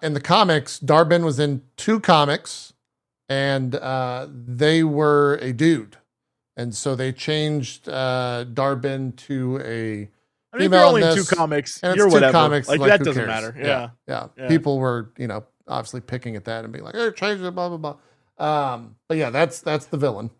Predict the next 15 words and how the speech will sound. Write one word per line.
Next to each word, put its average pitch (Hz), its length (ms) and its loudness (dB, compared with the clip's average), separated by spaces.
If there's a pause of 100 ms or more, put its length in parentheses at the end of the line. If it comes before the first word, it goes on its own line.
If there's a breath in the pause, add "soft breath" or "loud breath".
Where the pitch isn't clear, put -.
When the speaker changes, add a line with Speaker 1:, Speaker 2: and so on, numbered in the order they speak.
Speaker 1:
uh, 117 320 -6
Dar-Benn, 113 680 -6
potentially, 127 600 -6 (440)
unless 104 160 -6
it's - 160 -18
not. 95 120 -8
Speaker 2:
But 170 80 -4
that, 269 260 4
but 240 100 4
I 294 100 10
like 269 360 2
the 226 120 8
low 214 220 6
stakes 330 420 4
there. 143 320 0